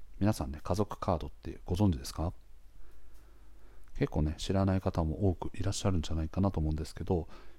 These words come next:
クレジットカードの、えっと、登録、そしてそのクレジットカードで使った金額の引き落としというのは、どちらもですね、ご本人の名義である必要があるということがね、前提に置かれております。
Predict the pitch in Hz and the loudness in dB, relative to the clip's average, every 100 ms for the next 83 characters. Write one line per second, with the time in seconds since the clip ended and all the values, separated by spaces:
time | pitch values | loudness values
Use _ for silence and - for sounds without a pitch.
0 | - - 135 139 - - 123 101 - - | -6 2 4 2 0 2 4 4 0 -6
1 | - - - - - 127 76 - - 85 | -12 -14 -16 -8 2 4 4 0 -8 -6
2 | 90 - 107 95 - 87 - - - - | -4 2 4 4 2 -2 -2 -14 -4 -2
3 | - - 107 117 120 120 - 120 104 80 | -2 0 2 4 4 2 2 2 2 2
4 | 78 - 95 - - 98 87 90 82 - | -4 -4 -2 -2 2 4 4 2 0 0
5 | 110 - - - 95 80 98 101 - - | -4 -2 -4 2 2 4 2 0 -2 -12
6 | - - - 151 117 69 69 71 76 - | -14 -4 0 4 4 4 -2 -4 -4 -2
7 | - 170 160 104 78 73 85 87 85 80 | 2 6 6 6 4 4 2 2 2 0
8 | 80 - - 117 135 - 90 - - - | -2 -4 0 2 2 0 -2 -4 -6 -4
9 | - - - - 92 90 90 76 98 - | -2 -2 -4 2 2 4 2 2 0 -2
10 | - 98 95 95 90 87 - 90 82 80 | 0 2 2 2 2 2 0 0 0 0
11 | 76 - | -2 -4